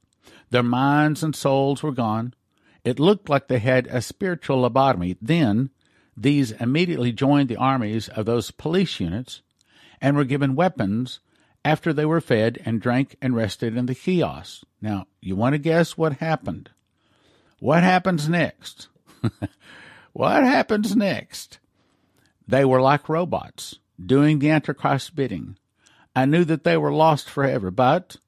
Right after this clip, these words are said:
quite a few did not make it out. They were tortured mentally and physically inside the kiosk thing. But if they still refused the mark of the beast, there was a laser that shot through their brain and heart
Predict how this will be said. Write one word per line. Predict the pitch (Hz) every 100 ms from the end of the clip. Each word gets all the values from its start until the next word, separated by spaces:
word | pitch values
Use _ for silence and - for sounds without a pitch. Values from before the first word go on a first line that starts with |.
| _ _ _
quite | - 104 135
a | 147
few | 175 160
did | 143 143
not | 147
make | 123 135 127
it |
out. | 131 - - _ _ -
They | 120
were | 113
tortured | - - 151 - 107 85
mentally | 104 127 - 104
and | 82
physically | - 117 110 110 110
inside | 120 - 107
the | 92
kiosk | - 139 98 87 -
thing. | - 80 - -
But | 87 110 156 - _ _ _ _ _ _ -
if | 151 -
they | 156
still | - 180 170
refused | 156 180 175 156
the |
mark | 156 156
of | 151
the | 131
beast, | 113 131 - - _ _ _ _ _
there | 151
was | 151 123
a | 123
laser | 131 170 196 110 95 104 -
that | 110 -
shot | - - - -
through | 143
their | 131 120
brain | 123 107 101 104
and | 117
heart | - 82 98